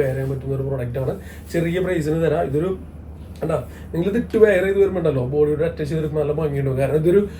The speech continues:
സ്-, ഇതിന്റെ ഈ ഒരു പോർഷൻ വരുന്നത് ഫുൾ ആയിട്ട് നമുക്ക് ബനിയൻ സ്ട്രെച്ച് ആയിട്ട് വരുന്ന മെറ്റീരിയൽ ആണ്. ചെറിയ പ്രൈസ് ട്ടോ. ഇതൊക്കെ നിങ്ങൾ മാളുകളിലൊക്കെ പോവുകയാണെന്നുണ്ടെങ്കിൽ എന്തായാലും ഒരു തൗസൻഡ് ആകുമ്പോൾ നിങ്ങൾ എന്തായാലും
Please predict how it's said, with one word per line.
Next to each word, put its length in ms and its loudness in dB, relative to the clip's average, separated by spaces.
സ്-, 100 -10
ഇതിന്റെ 280 0
ഈ 20 -2
ഒരു 80 2
പോർഷൻ 280 0
വരുന്നത് 280 -2
ഫുൾ 200 0
ആയിട്ട് 200 2
നമുക്ക് 200 -2
ബനിയൻ 260 0
സ്ട്രെച്ച് 320 -2
ആയിട്ട് 180 0
വരുന്ന 240 0
മെറ്റീരിയൽ 400 -2
ആണ്. 100 -2
ചെറിയ 380 -2
പ്രൈസ് 400 6
ട്ടോ. 160 2
ഇതൊക്കെ 260 0
നിങ്ങൾ 160 -2
മാളുകളിലൊക്കെ 720 -2
പോവുകയാണെന്നുണ്ടെങ്കിൽ 760 -2
എന്തായാലും 340 8
ഒരു 120 2
തൗസൻഡ് 380 2
ആകുമ്പോൾ 180 0
നിങ്ങൾ 180 0
എന്തായാലും 240 0